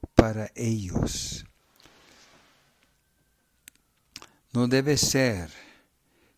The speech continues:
que al pasar los años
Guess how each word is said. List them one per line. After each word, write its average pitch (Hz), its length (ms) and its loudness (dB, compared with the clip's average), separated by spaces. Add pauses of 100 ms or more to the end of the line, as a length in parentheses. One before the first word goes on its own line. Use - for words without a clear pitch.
que 107 140 -8
al 104 140 -6
pasar 120 600 -2
los 127 240 0
años 135 880 -4